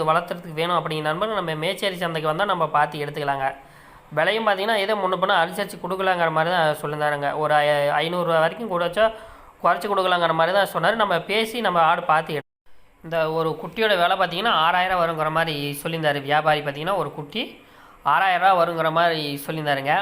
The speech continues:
இதுக்கு நம்ம என்ன ரேட்டு, நம்மளுக்கு என்ன ரேட்டு கட்டுப்படியாங்கிறத பார்த்துட்டு எடுத்துக்கலாங்க. இதில் வந்து பார்த்தீங்கன்னா, கெடா குட்டி இருக்குது, பிற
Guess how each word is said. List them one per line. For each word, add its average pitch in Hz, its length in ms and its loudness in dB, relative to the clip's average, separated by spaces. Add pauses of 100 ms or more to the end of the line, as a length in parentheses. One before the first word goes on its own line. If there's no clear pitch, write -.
(560)
இதுக்கு 180 220 -4
நம்ம 180 200 0
என்ன 214 200 2
ரேட்டு, 208 260 -2
நம்மளுக்கு 180 380 -2
என்ன 196 160 0
ரேட்டு 185 180 -2
கட்டுப்படியாங்கிறத 175 680 -2
பார்த்துட்டு 165 360 0
எடுத்துக்கலாங்க. 151 480 -2
இதில் 143 220 0
வந்து 190 140 -2
பார்த்தீங்கன்னா, 196 360 -2
கெடா 175 240 2
குட்டி 190 220 -6
இருக்குது, 180 260 -6
பிற 175 160 -6